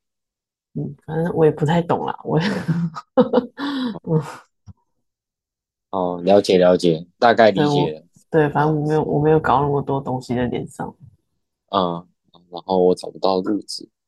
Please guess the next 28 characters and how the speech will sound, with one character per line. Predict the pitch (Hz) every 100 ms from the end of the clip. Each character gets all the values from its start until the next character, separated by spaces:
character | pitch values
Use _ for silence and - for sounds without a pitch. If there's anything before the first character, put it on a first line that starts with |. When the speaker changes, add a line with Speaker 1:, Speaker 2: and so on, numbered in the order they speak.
| _
Speaker 2:
OK， | - 98 - - - _
好。 | - - - - _ _ _ _ _ _
好， | - 110 117 _ _ _ _
总 | 107 104
之， | 107 127 127 - _ _ _
啊， | - 156
那 | 160
后 | 143 151
来 | 113 104
你 | 98
今 | 92 135
天 | 123 127 127 127 _ - - - _ _
去 | - 143 123
找 | 110 98
完 | 92 101 101
建 | 104 120 104
筑 | 98 95
师 | - 101 98
之 | 92 98
后 | 95 90
呢？ | 82 78 82 _ _ _ _ _ _ _ -
Speaker 1:
我 | 202
就 | 247
去 | 262
工 | 254 254 254
地 | 277
啦。 | 247 233 226 240 254 _ _ _ _ _ _ _ _ _ _ _ _ _ _
Speaker 2:
哦， | 110 104 95